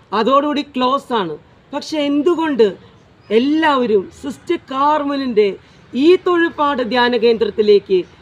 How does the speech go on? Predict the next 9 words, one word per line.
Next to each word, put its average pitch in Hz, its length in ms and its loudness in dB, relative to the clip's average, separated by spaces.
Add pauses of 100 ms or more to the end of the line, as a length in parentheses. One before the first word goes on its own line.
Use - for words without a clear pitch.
(240)
വന്നുകൊണ്ടിരിക്കുന്നത്? 233 1080 -2 (1600)
അവിടെ 190 320 -2 (460)
പരിശുദ്ധാത്മാവ് 269 1400 -4
നയിക്കുന്ന, 214 560 0 (720)
മാത്രമേ 320 880 -2 (240)
സംസാരിക്കുന്ന, 214 720 -4 (420)
മാത്രം 247 800 -4 (600)
ഉച്ചരിക്കുന്ന 285 720 -2 (120)
ധ്യാനമായതുകൊണ്ട് 208 1000 0